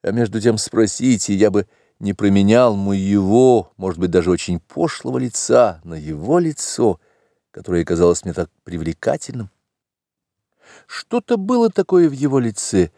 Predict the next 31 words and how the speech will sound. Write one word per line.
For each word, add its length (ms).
чего 260
бы 100
я 240
не 120
захотел 500
в 80
свое, 600
что-то 380
такое 280
слишком 440
уж 80
спокойное 1000
в 140
нравственном 720
смысле, 640
что-то 300
вроде 260
какой-то 400
тайной, 680
себе 380
неведомой 480
гордости. 680
Впрочем, 520
так 220
буквально 640
судить 500
я 180
тогда, 320
вероятно, 460
не 180
мог. 440